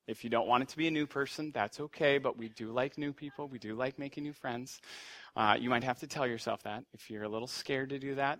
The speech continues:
then just turn to someone that maybe you're next to or that you came with, uh, and s-, ask them what is an essential in their life. What is something they do,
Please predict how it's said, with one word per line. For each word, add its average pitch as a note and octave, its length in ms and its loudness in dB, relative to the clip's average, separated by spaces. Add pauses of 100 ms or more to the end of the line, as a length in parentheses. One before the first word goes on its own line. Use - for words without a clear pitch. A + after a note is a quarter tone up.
then A#2 100 -8
just A#2 220 -12
turn B2+ 200 -8
to B2 40 -10
someone B2+ 380 -4
that C3 140 -2 (180)
maybe A#2 260 -4
you're B2 180 -2
next A#2+ 420 -2
to B2+ 320 -4
or A2+ 160 -2
that G#2 280 2
you A#2 240 -6
came A#2+ 300 -6
with, C3 420 -6 (680)
uh, G#2+ 280 8 (100)
and B2 240 6
s-, - 200 -2 (120)
ask F#3 320 6
them F#2+ 300 -4 (760)
what A#2+ 220 6
is B2+ 180 -2
an B2+ 100 0
essential A2+ 540 0
in A2 120 -4
their G#2+ 160 0
life. F#2+ 320 2
What A2+ 220 8
is B2+ 120 0
something A2+ 400 -2
they G#2 180 0
do, C#3 600 2